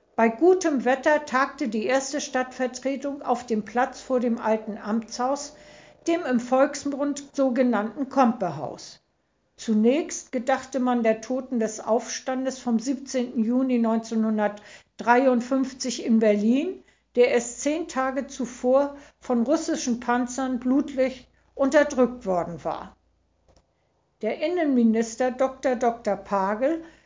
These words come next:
überbrachte mit den Glückwünschen der Landesregierung die Verleihungsurkunde. Die Gäste übermittelten der Stadt ihre Glückwünsche und übergaben Geschenke.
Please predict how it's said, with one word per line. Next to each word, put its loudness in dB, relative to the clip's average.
überbrachte 2
mit 0
den 2
Glückwünschen -2
der 2
Landesregierung -2
die -4
Verleihungsurkunde. -2
Die -4
Gäste 0
übermittelten 0
der 4
Stadt -4
ihre -2
Glückwünsche -4
und -2
übergaben 0
Geschenke. -2